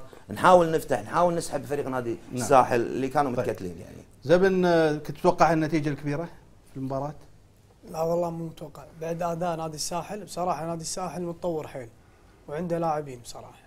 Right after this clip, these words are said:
Speaker 3: ما توقعت إن تنتهي النتيجة أربعة صفر.
Speaker 2: أه، أه، تؤيد استمرار كابتن محمد عبد الله؟ وجهة نظرك يعني؟
Speaker 3: مع نادي الكويت؟
Speaker 2: إيه.
Speaker 3: والله أيد، ما دام، أه، ك-، وطني وهذا، الله يوفقه إن شاء الله.
Speaker 2: إن شاء الله. أبو محمد؟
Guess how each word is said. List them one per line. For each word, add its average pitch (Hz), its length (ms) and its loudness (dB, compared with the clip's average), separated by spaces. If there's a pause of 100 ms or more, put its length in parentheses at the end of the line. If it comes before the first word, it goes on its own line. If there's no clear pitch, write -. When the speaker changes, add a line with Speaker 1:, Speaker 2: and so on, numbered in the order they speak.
(200)
Speaker 3:
ما 180 100 -2
توقعت 180 460 -2
إن 160 360 -6
تنتهي 156 280 -8
النتيجة 147 360 -8
أربعة 135 220 -8
صفر. 123 160 -12 (360)
Speaker 2:
أه، 135 200 -4 (400)
أه، 135 240 -10 (280)
تؤيد 170 320 6
استمرار 160 500 6
كابتن 147 340 -6
محمد 143 240 -4
عبد 139 180 -4
الله؟ 147 240 0 (400)
وجهة 131 280 -6
نظرك 131 460 -6
يعني؟ 127 100 -20 (400)
Speaker 3:
مع 151 120 -6
نادي 156 400 -6
الكويت؟ 170 420 0
Speaker 2:
إيه. - 140 -16 (480)
Speaker 3:
والله 214 260 0
أيد، 170 300 -2
ما 160 80 -4
دام، 165 380 -4
أه، 120 540 -16
ك-، - 160 -16
وطني 170 460 -2
وهذا، 190 640 -6
الله 196 180 -2
يوفقه 143 360 -2
إن 127 60 -12
شاء - 160 -14
الله. - 120 -20 (180)
Speaker 2:
إن 107 80 -12
شاء 101 180 -8
الله. 82 120 -8 (380)
أبو 131 100 -10
محمد؟ 151 360 -6